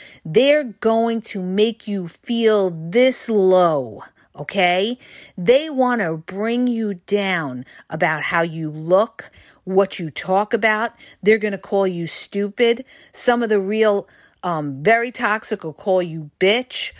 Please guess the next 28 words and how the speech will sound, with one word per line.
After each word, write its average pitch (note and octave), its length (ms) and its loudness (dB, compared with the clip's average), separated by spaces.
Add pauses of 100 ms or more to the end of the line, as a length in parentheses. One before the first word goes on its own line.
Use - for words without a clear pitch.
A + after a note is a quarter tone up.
(280)
or F3 160 2
anything. A#3+ 360 0
Anybody G4 260 0
talks C#4+ 360 0
to B3 100 -4
you A#3+ 80 0
like G#3 240 2
that, G3 440 2
delete, A#3 460 0
block, F#3 560 0 (160)
because A3 300 -4
that's D#4 320 -2
just D#4 320 -2
the A3+ 180 -4
onset A#3 680 0
of F3+ 140 -2
what A3 260 2
you G#3 120 -6
got G3+ 240 0
in F#3+ 80 -10
your E3+ 120 -6
future, A3+ 640 -8
okay? G3 280 0
And G#3+ 100 -4
that D4+ 140 0
could C4+ 100 -10
be A#3 120 -6
somebody G3 500 -4